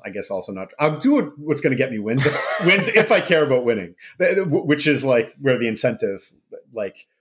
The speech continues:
i-, if my incentive, if, if I'm more trying to draft to have fun, I'm just gonna goof around and, like, try cards and try things and that kind of stuff. But if I'm trying to win, like, if it's a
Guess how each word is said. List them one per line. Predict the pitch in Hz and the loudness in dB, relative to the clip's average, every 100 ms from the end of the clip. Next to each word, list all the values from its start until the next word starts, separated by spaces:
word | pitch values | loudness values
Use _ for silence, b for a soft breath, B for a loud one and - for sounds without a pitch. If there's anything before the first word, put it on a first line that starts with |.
| _ _ _ _ _ 143 | _ _ _ _ _ -2
i-, | 147 | 0
if | 156 147 | -2 0
my | 135 | 0
incentive, | 135 208 202 170 147 | 2 0 0 -4 -4
if, | 139 156 135 | -8 -6 -4
if | - | -2
I'm | 151 | 0
more | 160 214 214 - | 2 2 0 -4
trying | - 160 151 143 | -4 -2 0 0
to | |
draft | 127 120 123 | 0 2 2
to | 120 | 0
have | 110 | 0
fun, | - 110 110 | -2 -2 -2
I'm | 104 | -2
just | 107 - | -4 -4
gonna | 95 | -6
goof | 92 98 | -8 -12
around | 98 95 98 90 | -8 -6 -8 -10
and, | 85 | -14
like, | 92 - | -16 -10
try | 110 92 | -6 -6
cards | - 104 90 90 | -6 -8 -8 -12
and | 90 | -12
try | - 92 90 | -8 -8 -8
things | - 98 90 87 | -12 -14 -14 -16
and | 90 | -14
that | 95 - | -14 -16
kind | 87 | -18
of | |
stuff. | - 85 - | -12 -12 -12
But | 98 | -12
if | 92 | -10
I'm | 107 101 | -10 -6
trying | 147 127 98 | -4 -2 -4
to | |
win, | 90 107 95 82 | -4 -2 -2 -4
like, | 82 - | -8 -12
if | - | -10
it's | - | -4
a | 85 85 87 | -2 -2 -6